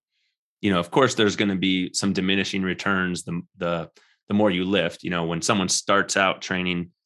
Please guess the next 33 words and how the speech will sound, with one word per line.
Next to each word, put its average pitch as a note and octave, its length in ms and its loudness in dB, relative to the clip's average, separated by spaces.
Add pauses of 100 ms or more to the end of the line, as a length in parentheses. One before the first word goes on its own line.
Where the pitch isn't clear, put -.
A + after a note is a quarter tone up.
they're G2 100 -2
gonna F2+ 200 0 (200)
gain F#2 520 0 (200)
performance F2 540 -2
a - 60 -6
little F2+ 180 -2
bit - 140 -4
faster E2+ 480 -2
than E2+ 240 -4
after F2+ 280 -4
they've E2 180 -6
been E2 140 -6
training F#2 320 -4
for F2+ 120 -4
a F2 60 -2
long F2+ 240 -2
time. G2+ 380 -2 (360)
But A2 320 4 (300)
if F#2+ 80 -6
you're G2 80 0
putting C#3 240 2
in D3 80 2
the A#2+ 80 2
work G2 400 0 (800)
and G#2+ 140 -2
you're G#2 100 2
just G2 220 -2
not F2 520 -2 (1120)
seeing G#2 440 4
any F#2 240 4
gains E2+ 440 -2
from A#2+ 180 0
that, B2 300 0